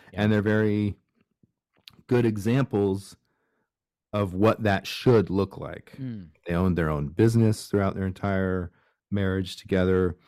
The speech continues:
Speaker 2: Um, they ran it honestly. <coughs> It enabled them to be able to do a lot of great things for themselves and for their family, and to be great providers.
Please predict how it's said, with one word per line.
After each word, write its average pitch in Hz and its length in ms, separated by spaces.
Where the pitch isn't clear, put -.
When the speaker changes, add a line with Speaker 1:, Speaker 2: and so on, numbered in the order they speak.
Speaker 2:
Um, 76 800
they 80 120
ran 69 260
it 65 140
honestly. 92 920
<coughs> - 80
It 95 140
enabled 92 540
them 90 260
to - 100
be 90 120
able 82 160
to 92 100
do 85 440
a 92 60
lot 85 240
of 80 100
great 80 280
things 101 320
for 87 180
themselves 92 640
and 85 100
for 82 200
their 73 200
family, 104 640
and 80 420
to - 80
be 82 220
great 80 280
providers. 92 880